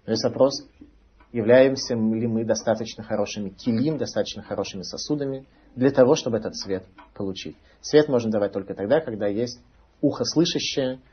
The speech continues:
когда есть возможность восприятия у получающего. Когда получающий отвернулся, когда он закрыт,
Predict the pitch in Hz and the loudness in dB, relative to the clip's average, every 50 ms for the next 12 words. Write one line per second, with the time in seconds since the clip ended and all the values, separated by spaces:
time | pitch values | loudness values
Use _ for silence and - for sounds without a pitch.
0 | _ _ - - 101 98 95 110 104 101 101 107 123 143 165 165 - - - - | _ _ -14 -10 -10 -6 -2 0 0 0 0 4 6 6 6 6 4 -2 -14 -18
1 | _ - - - - - - 117 120 127 113 110 135 123 117 113 110 117 110 110 | _ -14 -14 -14 -14 -14 -2 4 6 6 6 6 6 6 6 6 4 2 -2 -2
2 | 110 - - _ _ _ _ _ _ - 101 120 - - - - 127 113 127 131 | -4 -6 -14 _ _ _ _ _ _ -6 -4 -4 -4 -2 0 2 4 8 8 8
3 | 131 - - 139 127 123 120 120 - - _ - 117 110 101 95 - - - 117 | 8 6 4 2 2 2 2 0 -6 -12 _ -4 -2 -2 -2 -4 -6 -10 -4 -2
4 | 110 110 107 - 101 85 82 82 - - 90 95 - 120 113 117 117 117 110 107 | -2 -2 -2 -2 -4 -4 -4 -6 -8 -10 -12 -10 -2 0 0 0 0 -2 -6 -4
5 | - 113 107 101 98 - - 87 82 - 107 98 123 147 165 160 - - 135 135 | -2 0 0 0 0 -2 -4 -6 -6 -4 -4 -2 0 0 0 0 -2 -6 -10 -12
6 | - _ - - - - _ - 113 107 101 101 95 95 95 - 131 139 151 - | -16 _ -20 -20 -20 -16 _ -8 -6 -4 -4 -4 -4 -6 -6 -4 -4 -6 -6 -6